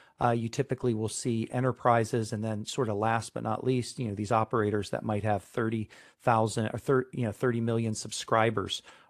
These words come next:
start kind of rolling this into their back end, into their, their software, you know, in, their infrastructure. Um, with A F C, I believe that, uh, enterprises are gonna probably lead here.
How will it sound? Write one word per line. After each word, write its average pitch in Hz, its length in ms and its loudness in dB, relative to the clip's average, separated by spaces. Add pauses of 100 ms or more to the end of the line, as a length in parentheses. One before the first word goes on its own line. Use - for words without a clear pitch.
start 113 420 2
kind 127 180 -2
of 101 100 -6
rolling 113 420 2
this 107 240 -4
into 110 200 -6
their 107 120 -2
back 101 380 -2
end, 98 260 -6
into 101 220 -8
their, 101 300 -4
their 107 140 -4
software, 101 520 -2
you 104 100 -8
know, - 160 -8
in, 107 240 -6
their 107 140 -2
infrastructure. - 640 -6 (560)
Um, 117 320 2
with 135 220 2
A 165 180 2
F 131 160 2
C, 131 600 -2 (120)
I 131 220 2
believe 113 580 -2
that, 110 360 -2
uh, 110 280 -2
enterprises 120 720 0
are 113 60 -4
gonna 104 200 -4
probably 107 600 -2
lead 101 500 -6
here. - 480 -10